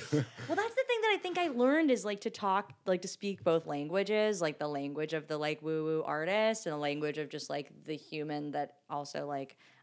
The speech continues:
Speaker 2: I do believe every human has an artist on the inside, uh, but there's also some humans that are sort of less artistically, creatively minded and inclined that appreciate and gain benefit from all types of art just the same.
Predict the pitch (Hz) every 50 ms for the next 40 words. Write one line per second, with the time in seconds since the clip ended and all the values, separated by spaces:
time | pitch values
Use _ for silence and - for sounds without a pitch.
0 | _ - 160 165 165 160 - 247 277 - 143 131 131 135 156 - - 151 143 147
1 | 143 147 143 135 143 147 160 160 143 - - - 135 131 - - - - - 131
2 | 127 127 120 110 - - - - - - 214 277 311 - - - 185 185 190 185
3 | 180 262 240 202 208 220 240 320 330 330 311 359 349 349 349 320 277 330 320 320
4 | 320 294 277 262 240 240 220 214 208 - 240 226 214 196 202 214 220 220 214 208
5 | - 202 202 - 196 190 - 190 - 190 185 - 196 180 175 175 165 170 170 170
6 | 160 160 156 156 156 147 - - - - - - - 185 185 180 185 - 339 330
7 | 302 254 233 233 - - - - - - 196 247 233 226 226 - 247 233 214 -
8 | 214 214 196 190 190 - 180 180 175 170 170 165 160 190 180 175 165 165 160 160
9 | 156 165 156 156 - 160 156 151 151 - 165 165 156 147 147 - - 156 143 -
10 | - 151 143 135 135 135 131 - - - - - 143 - - 143 - 139 - -
11 | -